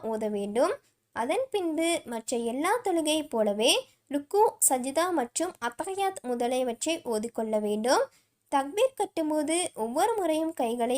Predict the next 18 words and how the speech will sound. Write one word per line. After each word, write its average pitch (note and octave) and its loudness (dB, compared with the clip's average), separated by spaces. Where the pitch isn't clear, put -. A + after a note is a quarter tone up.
அவிழ்த்து A#3+ -4
கட்ட G#3 -4
வேண்டுமா? G3+ -2
ஒவ்வொரு D#4 -2
தக்பீருக்கும் D4+ -2
இடையில் A3 -2
முகமது B3+ -4
நபி A#3+ -4
ஸல்லல்லாஹு A#3 2
அலைஹி F#4+ 0
வஸல்லம் D#4+ 0
அவர்கள் A3 2
கைகளை G#4+ 2
உயர்த்தியதாக A#3 0
எந்த B3 -2
ஹதீஸிலும் D4 0
இடம்பெறவில்லை. A3 0
ஆனால் A#3 2